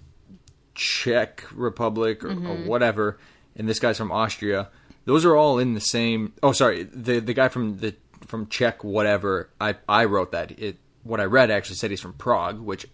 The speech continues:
Speaker 1: we know
Speaker 2: Okay,
Speaker 1: now
Speaker 2: yeah.
Speaker 1: is Czech. Um, but, like, Prague and all of Austria were in this same region
Speaker 2: Yeah.
Speaker 1: on the map. So, like, these, these guys are from literally, like, an hour away. I don't know
Speaker 2: Right.
Speaker 1: why this is the world championship.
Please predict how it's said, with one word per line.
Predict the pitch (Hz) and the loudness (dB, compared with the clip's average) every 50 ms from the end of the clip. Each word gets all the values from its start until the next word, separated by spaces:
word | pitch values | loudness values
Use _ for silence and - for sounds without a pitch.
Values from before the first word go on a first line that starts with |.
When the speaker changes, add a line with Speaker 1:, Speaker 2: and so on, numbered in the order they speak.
| _ | _
Speaker 1:
we | - 107 101 | -12 -10 -8
know | 92 - | -6 -4
Speaker 2:
Okay, | 117 | -4
Speaker 1:
now | 110 110 110 95 87 98 98 - | -2 -2 -2 -2 -2 -4 -6 -8
Speaker 2:
yeah. | - 196 196 180 151 156 165 185 190 - - | -8 -6 -6 -6 -6 -8 -12 -14 -16 -16 -14
Speaker 1:
is | - 90 | -14 -12
Czech. | - - 104 90 90 - - - - _ - - - _ _ | -6 -4 -2 -2 -2 -2 -6 -12 -20 _ -20 -20 -20 _ _
Um, | - 104 101 98 92 87 - _ _ - | -2 0 0 0 -2 -4 -8 _ _ -2
but, | - 123 | 0 2
like, | 123 123 113 - - - - - | 2 0 -2 -4 -10 -20 -18 -8
Prague | - - 180 175 175 170 170 160 131 - - - | -2 2 4 4 6 6 4 2 0 -4 -8 -6
and | 127 127 131 127 123 117 - _ _ | -4 -2 -2 -2 -2 -4 -6 _ _
all | 123 143 151 131 | 2 2 2 4
of | 110 | 4
Austria | 120 120 120 113 - - 107 101 | 2 2 2 0 -2 -4 -6 -6
were | 95 95 107 107 | -2 -2 -2 -2
in | - 131 135 135 123 | -2 -2 -2 0 0
this | 117 110 104 - | -2 -2 -2 -4
same | - - 110 107 110 110 107 104 101 95 - _ _ _ _ _ _ - | -4 -4 -4 -4 -4 -4 -4 -4 -6 -8 -10 _ _ _ _ _ _ -10
region | - 101 107 123 127 120 113 113 101 | -4 0 2 2 2 2 0 0 -2
Speaker 2:
Yeah. | 101 | -2
Speaker 1:
on | 101 101 | -2 -2
the | 101 | -4
map. | 95 82 - 107 | -6 -8 -8 -8
So, | - 120 | -6 -4
like, | 110 104 101 | -4 -4 -6
these, | 117 110 104 - - _ _ _ | -8 -8 -10 -10 -16 _ _ _
these | - 131 143 151 | -12 -10 -6 -2
guys | 147 208 208 165 135 | 0 2 2 2 0
are | 123 | -2
from | - - - 131 127 123 117 110 107 98 - _ _ _ _ _ _ | -4 -4 -2 0 0 0 0 0 -2 -4 -8 _ _ _ _ _ _
literally, | - - 160 160 196 226 214 180 151 131 120 113 107 | -20 -14 -10 0 4 6 6 8 8 6 6 4 0
like, | 101 98 90 | -2 -2 -4
an | 98 98 | -4 -4
hour | 98 95 90 87 78 80 | -4 -4 -6 -6 -6 -6
away. | 87 92 90 73 65 - - | -6 -6 -6 -6 -8 -10 -10
I | 104 | -6
don't | 110 110 | -4 -4
know | 107 98 | -2 -2
Speaker 2:
Right. | 98 | -2
Speaker 1:
why | 104 101 101 | 0 -2 -2
this | 101 101 101 | -2 -4 -8
is | 104 90 | -8 -6
the | 95 | -6
world | 92 95 101 92 87 92 | -4 -4 -4 -4 -4 -6
championship. | - - 101 90 - 87 - - 120 - - | -8 -10 -10 -10 -12 -14 -14 -12 -12 -12 -12